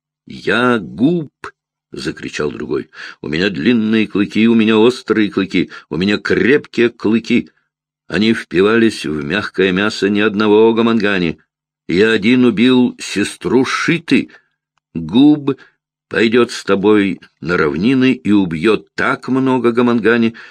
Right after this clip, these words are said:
чтобы некому было считать мертвецов». И он, приосанившись, с гордостью посмотрел на самок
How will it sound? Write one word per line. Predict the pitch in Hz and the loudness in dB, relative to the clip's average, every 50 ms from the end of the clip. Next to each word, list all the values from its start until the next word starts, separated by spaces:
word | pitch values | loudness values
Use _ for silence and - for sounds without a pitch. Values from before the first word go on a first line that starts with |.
| - - | -20 -16
чтобы | - - - 95 101 107 | -8 -6 -2 0 0 2
некому | 101 104 117 120 117 - - 107 107 101 | 2 2 2 0 0 -2 -2 -2 0 0
было | 92 110 107 104 101 | 0 2 2 0 0
считать | - - - - 98 - 95 98 95 - | -2 -2 -2 -2 -2 0 -2 -2 -2 -2
мертвецов». | 80 92 85 - - 76 85 - - - 80 71 - - _ _ _ _ _ _ _ _ _ _ _ _ _ _ _ | -2 -4 -4 -4 -4 -6 -6 -4 -4 -6 -6 -6 -8 -14 _ _ _ _ _ _ _ _ _ _ _ _ _ _ _
И | - - | -12 -8
он, | 78 80 78 69 65 | -6 -6 -6 -8 -10
приосанившись, | - - - 67 62 - - - 98 120 117 107 - - 104 92 - - - - - - - - _ | -10 -6 -6 -6 -6 -4 -4 -2 -2 -2 -2 -4 -6 -6 -8 -8 -8 -10 -18 -20 -20 -20 -20 -20 _
с | 64 64 64 | -16 -14 -6
гордостью | 64 80 92 92 - - 87 - - - - | -2 0 0 0 -2 -6 -12 -10 -10 -10 -10
посмотрел | - 76 - - 69 65 64 - 69 71 67 64 | -8 -8 -10 -8 -10 -10 -8 -6 -6 -6 -4 -6
на | 64 62 57 | -8 -10 -10
самок | - - - 78 85 95 95 92 90 87 - - - | -12 -10 -8 -6 -4 -4 -4 -6 -6 -10 -12 -18 -20